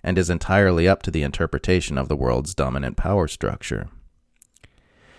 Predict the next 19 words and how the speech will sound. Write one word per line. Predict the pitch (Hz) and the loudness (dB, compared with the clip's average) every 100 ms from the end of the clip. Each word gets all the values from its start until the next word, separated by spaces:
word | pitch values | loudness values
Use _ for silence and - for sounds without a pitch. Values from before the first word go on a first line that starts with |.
| - - - - - - - - | -20 -20 -20 -20 -20 -20 -20 2
It | 113 | 8
is | 131 120 | 10 10
entirely | 104 - 104 92 85 | 6 6 8 8 6
possible | - 101 98 104 78 78 98 | 6 6 6 4 4 4 4
that | 95 | 4
we | 85 | 2
may | 82 78 | 2 2
see | 78 85 | 0 0
Putin | 80 87 69 87 - | 0 0 0 0 0
ousted | 82 - 90 85 | -2 0 2 2
and | 85 | 4
brought | 82 80 | 4 4
before | 78 - 85 82 | 2 0 4 4
a | 78 | 4
war | 80 80 73 | 4 2 2
crimes | - 76 76 78 | 0 0 0 -2
tribunal | - 73 76 73 67 67 | -2 0 0 0 0 -2
one | 58 57 | -4 -2
day, | 52 50 | -2 -2